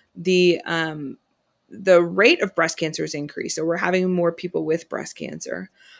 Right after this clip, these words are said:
but the adjusted death rates have really been falling. So on average, it's fallen about one point three percent each year between twenty ten and twenty nineteen. And twenty nineteen is really the last time we have the, the seer. So this is the big,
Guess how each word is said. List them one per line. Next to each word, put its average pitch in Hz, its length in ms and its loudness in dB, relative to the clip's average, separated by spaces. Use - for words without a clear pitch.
but 190 200 6
the 208 140 8
adjusted 208 840 4
death 180 400 0
rates 143 320 -2
have 175 180 -8
really 170 220 4
been 185 220 0
falling. 165 500 -4
So 165 200 0
on 165 200 2
average, 175 560 2
it's - 160 -10
fallen 165 340 -2
about 165 280 -4
one 170 220 -4
point 165 260 -10
three 160 160 -6
percent 151 420 -8
each 151 240 -6
year 165 400 -2
between 170 380 -2
twenty 165 340 -4
ten 156 240 -8
and 147 140 -10
twenty 156 320 -12
nineteen. 151 580 -10
And 165 160 -10
twenty 240 280 6
nineteen 190 440 4
is 180 140 0
really 175 200 4
the 165 80 0
last 165 260 -2
time 160 200 -4
we 165 100 -2
have 165 380 -4
the, 151 420 -2
the 170 100 -4
seer. 175 460 4
So 170 200 0
this 165 240 -4
is 165 100 -8
the 170 80 2
big, 160 480 4